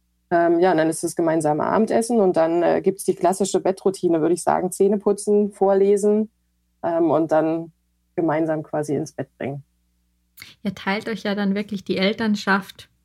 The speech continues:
Speaker 2: fünfzig fünfzig auf und bei euch unter der Woche die Tage oder Anfang der Woche und Ende der Woche mehr oder weniger. Wie habt ihr denn damals auch eure Elternzeit, äh, verbracht und aufgeteilt?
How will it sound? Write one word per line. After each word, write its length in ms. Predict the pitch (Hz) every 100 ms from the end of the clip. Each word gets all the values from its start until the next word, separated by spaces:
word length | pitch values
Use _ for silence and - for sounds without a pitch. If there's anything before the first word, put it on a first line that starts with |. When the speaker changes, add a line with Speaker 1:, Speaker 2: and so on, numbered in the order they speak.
| _ -
Speaker 2:
fünfzig 440 | 214 - - 190
fünfzig 600 | - 277 - - 202 -
auf 320 | 180 220 -
und 360 | 185 196 185 - _
bei 140 | 180 175
euch 380 | 196 214 - 196
unter 240 | 196 190
der 160 | 180 170
Woche 320 | 180 196 180
die 160 | 180
Tage 580 | - 175 175 165 170 190 -
oder 280 | 185 175 180 -
Anfang 380 | 190 190 190 180
der 140 | 170
Woche 280 | 180 - 170
und 100 | 165
Ende 280 | 180 185 165
der 140 | 180
Woche 260 | 185 - 170
mehr 220 | 190 190
oder 200 | 180 170
weniger. 440 | 175 180 196 226 - _
Wie 240 | 214 233 233
habt 460 | 226 214 214 - -
ihr 440 | 202 208 208 208
denn 480 | 196 196 196 190 185 -
damals 500 | 190 208 202 196 -
auch 220 | 190 190
eure 240 | 190 185
Elternzeit, 1120 | 180 180 214 254 196 185 - 175 165 180 175 - _
äh, 140 | 196 185
verbracht 560 | 185 180 170 180 -
und 80 | 180
aufgeteilt? 760 | 185 190 - 165 190 185 196